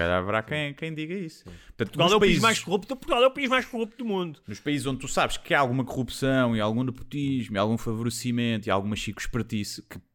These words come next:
Speaker 1: até falas do Brasil, e quer dizer,
Speaker 2: Hum.
Speaker 1: tem genes portugueses, não é? <laughs> Portanto, eh, pá, mas é, vem muito dos países mais latinos e tal, e não sei o quê. Eh, é mais chico espertice, eh, isso pode acontecer mais. Pelo
Speaker 2: Mas
Speaker 1: menos
Speaker 2: depois tens o
Speaker 1: descobre-se
Speaker 2: outro,
Speaker 1: mais,
Speaker 2: tens
Speaker 1: se calhar os alemães fazem isso, mas sabem fazer a coisa bem feita,
Speaker 2: E,
Speaker 1: desviam
Speaker 2: e
Speaker 1: a
Speaker 2: depois
Speaker 1: coisa
Speaker 2: tens
Speaker 1: como
Speaker 2: o
Speaker 1: deve
Speaker 2: outro
Speaker 1: ser.
Speaker 2: extremo,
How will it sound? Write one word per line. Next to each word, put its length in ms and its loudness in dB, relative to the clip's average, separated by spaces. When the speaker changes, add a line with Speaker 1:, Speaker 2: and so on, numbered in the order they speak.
Speaker 1:
até 80 -12
falas 300 -6
do 100 -4
Brasil, 500 0
e 60 -12
quer 140 -14
dizer, 140 -8
Speaker 2:
Hum. 40 -14
Speaker 1:
tem 160 -4
genes 260 0
portugueses, 460 -4
não 100 -4
é? 120 -4
<laughs> 40 -20
Portanto, 640 4
eh, 300 -8
pá, 140 -2
mas 160 -2
é, 60 0
vem 180 -2
muito 160 -2
dos 140 -8
países 360 -2
mais 240 -6
latinos 560 -8
e 40 -18
tal, 340 -14
e 40 -20
não 80 -20
sei 180 -20
o 40 -20
quê. 180 -20
Eh, 340 -6
é 80 -6
mais 180 -6
chico 200 -12
espertice, 760 -6
eh, 840 -10
isso 180 -12
pode 220 -2
acontecer 340 -6
mais. 260 -6
Pelo 120 4
Speaker 2:
Mas 100 4
Speaker 1:
menos 40 -2
Speaker 2:
depois 140 0
tens 100 0
o 40 4
Speaker 1:
descobre-se 200 4
Speaker 2:
outro, 100 0
Speaker 1:
mais, 140 8
Speaker 2:
tens 80 2
Speaker 1:
se 60 -6
calhar 240 4
os 120 0
alemães 320 0
fazem 440 -2
isso, 180 -10
mas 100 -8
sabem 260 -6
fazer 280 -8
a 40 -4
coisa 240 -6
bem 160 -6
feita, 300 -6
Speaker 2:
E, 60 -6
Speaker 1:
desviam 340 -8
Speaker 2:
e 60 -2
Speaker 1:
a 20 2
Speaker 2:
depois 140 0
Speaker 1:
coisa 120 0
Speaker 2:
tens 140 0
Speaker 1:
como 0 -
Speaker 2:
o 20 -4
Speaker 1:
deve 120 0
Speaker 2:
outro 180 -2
Speaker 1:
ser. 60 -6
Speaker 2:
extremo, 520 -6